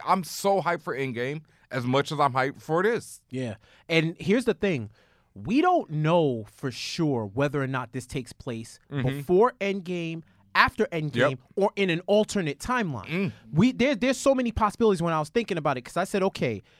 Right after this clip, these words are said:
Speaker 2: he's being cheered at the homeless shelter for something."
Speaker 1: Yep.
Speaker 2: And he gets a check for something. Maybe the check is for, um, not Feast,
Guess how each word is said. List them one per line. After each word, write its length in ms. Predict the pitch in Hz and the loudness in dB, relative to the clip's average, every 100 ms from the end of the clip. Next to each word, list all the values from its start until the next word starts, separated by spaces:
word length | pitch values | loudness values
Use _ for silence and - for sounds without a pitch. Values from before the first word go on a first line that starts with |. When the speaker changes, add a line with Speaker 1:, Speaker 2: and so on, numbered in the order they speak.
| _ | _
Speaker 2:
he's 320 | - 240 277 | -2 2 2
being 320 | 202 233 196 180 | 0 -2 -2 -6
cheered 320 | - 208 185 | -4 0 0
at 140 | 165 | 0
the 100 | 160 | -2
homeless 340 | 156 156 139 127 | -2 -2 -2 -4
shelter 400 | 135 117 127 110 | -4 -4 -4 -8
for 220 | - 110 | -6 -8
something." 580 | - - 151 107 - 90 | -6 -4 -4 -6 -12 -2
Speaker 1:
Yep. 180 | 113 135 143 | 0 0 0
Speaker 2:
And 140 | 160 | -2
he 80 | 165 | 0
gets 240 | 185 - | 0 0
a 40 | 151 | -6
check 320 | - 233 - | -2 -2 -2
for 140 | 139 | -6
something. 340 | - - 127 127 | -4 -4 -2 0
Maybe 200 | 185 214 | 0 0
the 100 | 202 | -2
check 320 | - - 147 | -4 -4 -6
is 100 | - | -6
for, 460 | - 147 135 131 - _ 156 | 0 4 4 2 -2 _ 2
um, 320 | 147 127 113 | 4 2 0
not 320 | 143 151 - | 2 0 -2
Feast, 540 | - 160 185 - - | -8 -8 -8 -10 -14